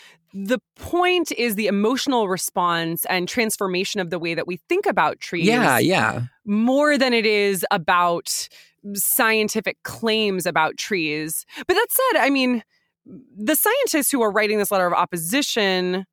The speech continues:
Speaker 1: are they disagreeing with the core claim, which is that trees have a hidden interior life, that they are intelligent beings,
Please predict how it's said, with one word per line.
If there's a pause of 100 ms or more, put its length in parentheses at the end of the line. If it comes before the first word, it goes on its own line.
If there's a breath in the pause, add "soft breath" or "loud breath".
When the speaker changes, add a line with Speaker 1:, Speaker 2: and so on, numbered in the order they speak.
(300)
Speaker 1:
are
they
disagreeing
with
the
core
claim,
which
is
that
trees
have
a
hidden
interior
life,
that
they
are
intelligent
beings,